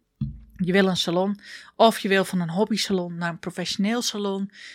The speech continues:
Eh, je wil er inkomen uithalen. Misschien ben je niet meer happy met de baan die je hebt. Of merk je dat je lichamelijke klachten hebt.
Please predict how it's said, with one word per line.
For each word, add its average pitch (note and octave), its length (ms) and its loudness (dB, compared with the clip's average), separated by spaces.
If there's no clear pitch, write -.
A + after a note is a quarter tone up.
Eh, E3 300 -4
je F3+ 60 -10
wil G3+ 160 4
er G3+ 120 0
inkomen A3 500 2
uithalen. E3+ 720 -2
Misschien F3 320 -4
ben G3+ 120 2
je F#3 80 -4
niet E3 160 -6
meer D#3 180 -10
happy F3 500 -2
met G3 180 4
de E3+ 60 -8
baan F3 360 6
die E3+ 160 -4
je E3 80 -2
hebt. G#3+ 460 2
Of - 140 -8
merk F3 240 -4
je F#3 60 -20
dat F#3 120 -12
je F3+ 80 -6
lichamelijke E3 540 -6
klachten A3+ 540 -2
hebt. F#3 460 -4